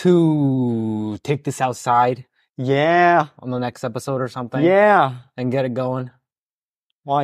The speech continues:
Speaker 1: Enjoy
Speaker 2: not?
Speaker 1: the fucking weather?
Speaker 2: Yes. Let's
Speaker 1: Um,
Speaker 2: go.
Speaker 1: it's, uh, akibare is what they
Speaker 2: Akibare?
Speaker 1: said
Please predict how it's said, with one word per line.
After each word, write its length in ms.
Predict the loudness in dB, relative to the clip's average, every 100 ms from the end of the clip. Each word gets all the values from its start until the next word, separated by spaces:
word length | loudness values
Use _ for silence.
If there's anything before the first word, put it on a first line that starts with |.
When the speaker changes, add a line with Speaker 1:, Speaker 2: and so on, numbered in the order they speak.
| 2
Speaker 1:
Enjoy 200 | 4 2
Speaker 2:
not? 40 |
Speaker 1:
the 80 | 0
fucking 240 | -4 -4 -4
weather? 280 | -2 -2
Speaker 2:
Yes. 760 | 0 2 4 4 0 -4 -16 -18 _ _ _ _
Let's 340 | -2 2 2 2
Speaker 1:
Um, 60 |
Speaker 2:
go. 300 | 2 2 0 -10 _
Speaker 1:
it's, 260 | -4 -4 -8 _ _ -4
uh, 440 | 0 2 2 0 0
akibare 680 | -4 -2 2 2 2 -2 -4
is 100 | -2
what 120 | 0
they 60 | 2
Speaker 2:
Akibare? 160 | 2 0
Speaker 1:
said 240 | -4